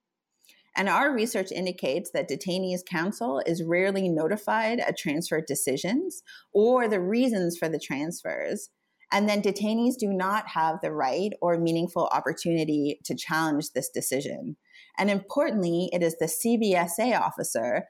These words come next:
not a doctor or a lawyer, who decides on the site of detention. And also,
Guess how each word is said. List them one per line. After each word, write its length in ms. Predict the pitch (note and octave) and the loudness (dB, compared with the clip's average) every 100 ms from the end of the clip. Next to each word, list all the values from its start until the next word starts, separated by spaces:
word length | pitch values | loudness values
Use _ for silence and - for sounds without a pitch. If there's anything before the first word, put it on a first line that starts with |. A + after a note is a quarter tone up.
| _ _ | _ _
not 380 | - F#3 G#3 B3 | 0 4 4 4
a 60 | A3+ | 2
doctor 680 | F3 D3 F3 E3+ D#3 E3+ - | 2 0 -2 0 2 2 2
or 200 | F3+ G3+ | 2 4
a 80 | G3 | 4
lawyer, 580 | E3 E3+ D3 C3 G#3+ B3 - | 4 4 2 2 0 -2 -2
who 100 | G3 | 0
decides 540 | E3+ - D#3+ D3 E3+ | 0 0 0 0 0
on 100 | D#3 | -2
the 80 | D#3+ | -2
site 360 | - D3 C#3 - | -2 -2 -4 -4
of 120 | D#3+ | -6
detention. 920 | D#3+ D#3 - F3+ F3 - - G1+ - - _ _ _ _ _ _ _ _ - - _ | -6 -8 -8 -8 -10 -14 -16 -12 -12 -12 _ _ _ _ _ _ _ _ -20 -20 _
And 160 | - G3 - | -4 -2 0
also, 300 | B3 - | 0 0